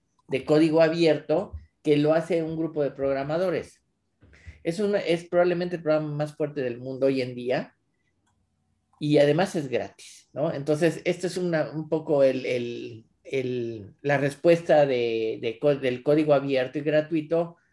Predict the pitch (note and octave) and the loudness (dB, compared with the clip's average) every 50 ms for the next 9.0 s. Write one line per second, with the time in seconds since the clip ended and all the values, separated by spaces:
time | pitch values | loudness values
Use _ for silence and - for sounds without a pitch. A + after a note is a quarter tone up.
0 | _ _ _ D#3 E3 E3 D#3 D3+ D3+ - C3+ B2 A#2 A#2+ A#2+ - _ G#2+ F#2 F2 | _ _ _ -4 -2 -2 -2 -2 -4 -4 -2 -2 -2 -4 -6 -14 _ -18 -20 -18
1 | - - A2 F#2 E2+ - F2+ - G#2+ B2 D3+ E3+ D#3+ - _ _ C3+ B2+ D3+ C#3 | -10 -8 -6 -6 -6 -8 -12 -8 -4 -2 -2 -2 -4 -10 _ _ -8 -2 0 0
2 | C3 B2 C#3+ D3 - G3+ G3+ F#3+ - F3+ F3+ E3+ F3 F3+ D#3 D#3 D#3+ D#3+ D#3 D3+ | 0 0 -4 2 4 4 4 4 2 2 0 2 2 4 2 4 4 2 0 0
3 | D3+ E3+ E3+ F3 E3 C#3 B2 A2+ A2+ A#2 G#2+ - _ B2+ B2 A#2+ B2 A2+ A2 - | 0 2 2 2 2 0 -4 -6 -10 -12 -12 -8 _ -4 -4 -4 -4 -8 -2 0
4 | C3 B2+ C3 C#3 D3+ D#3+ D#3+ G3+ G3+ G3+ G#3 - - _ _ _ _ _ _ _ | 0 0 2 0 -2 0 6 6 6 6 4 -4 -18 _ _ _ _ _ _ _
5 | C#3 C3+ C3 B2+ - - C3+ C3+ C#3 D3+ D3 D3 - C#3+ B2+ A2+ - - C3+ B2 | -2 -2 -2 -2 0 0 0 2 2 0 -4 -4 -6 -6 -6 -8 -4 0 0 2
6 | B2+ B2+ B2+ A#2+ - A#2 G2+ G2 - G#2+ A2 A2 A#2 A#2 A#2 B2 A#2+ A#2 A2 - | 2 0 -2 -2 -4 -8 -10 -8 -10 -8 -4 0 2 2 2 2 2 0 -2 -4
7 | - _ _ G#2 F#2+ F#2 F2+ E2+ - _ _ _ - _ _ _ _ _ _ _ | -6 _ _ -6 -6 -6 -8 -12 -18 _ _ _ -20 _ _ _ _ _ _ _
8 | _ - D3+ C3+ C3 C#3+ C3+ B2 A#2 - B2+ A#2+ B2+ C3 A#2+ A#2+ G#2+ G#2+ _ | _ 0 0 0 2 2 0 0 0 -6 -8 -2 0 0 0 0 -4 -12 _